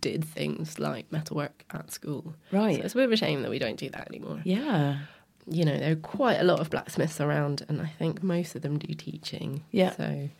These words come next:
Speaker 2: Right, so where can people go if they want to give this a go themselves?
Speaker 1: If you go to the British Artist Blacksmithing Association website,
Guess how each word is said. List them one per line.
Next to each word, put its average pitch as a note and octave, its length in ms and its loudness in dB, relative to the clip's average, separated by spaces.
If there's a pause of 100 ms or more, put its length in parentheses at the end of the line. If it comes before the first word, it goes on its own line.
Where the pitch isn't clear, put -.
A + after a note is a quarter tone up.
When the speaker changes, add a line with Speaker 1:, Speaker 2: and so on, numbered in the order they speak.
(120)
Speaker 2:
Right, E3 180 10
so F#3 80 4
where A3+ 160 8
can A#3 140 8
people F#3+ 260 6
go E3+ 160 6
if D3+ 300 6
they D3+ 160 6
want D#3 320 4
to D3 480 6
give E3+ 200 6
this D#3+ 160 4
a D#3+ 40 4
go D3 180 8
themselves? C#3 840 0 (280)
Speaker 1:
If A3 140 2
you A3 60 4
go G#3+ 200 8
to A3 120 2
the F3+ 100 2
British G#3 380 2
Artist E3 420 0
Blacksmithing D3 440 0
Association D3+ 680 0
website, - 680 -4